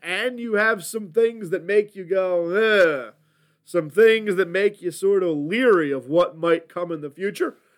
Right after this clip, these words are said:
We'll see which wi-, which group wins in that tug of war, but for the moment, uh, they're basically offsetting each other, and the overall carload picture,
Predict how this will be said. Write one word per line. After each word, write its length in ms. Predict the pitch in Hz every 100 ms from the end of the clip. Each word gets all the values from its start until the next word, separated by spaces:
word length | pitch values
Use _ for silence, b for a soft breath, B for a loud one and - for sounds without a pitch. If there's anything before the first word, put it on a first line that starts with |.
| _ -
We'll 220 | 220 214
see 280 | 208 254 254
which 320 | 185 180 185
wi-, 320 | 135 151 190 -
which 260 | 190 208 -
group 260 | 202 156 _
wins 340 | 156 208 240
in 100 | 233
that 180 | 233 226
tug 240 | - 233
of 140 | 240 170
war, 260 | 208 262
but 180 | 240 170
for 80 | 160
the 80 | 151
moment, 420 | 170 240 202 - _ _ _ _
uh, 160 | 165 165
they're 160 | 175
basically 520 | 156 180 220 - 202 175
offsetting 600 | 160 151 - 220 208 202
each 200 | 165 190
other, 280 | 185 180
and 160 | 143 147
the 120 | 151
overall 420 | 190 202 165 156
carload 420 | 156 190 202 175 156
picture, 420 | 151 - 151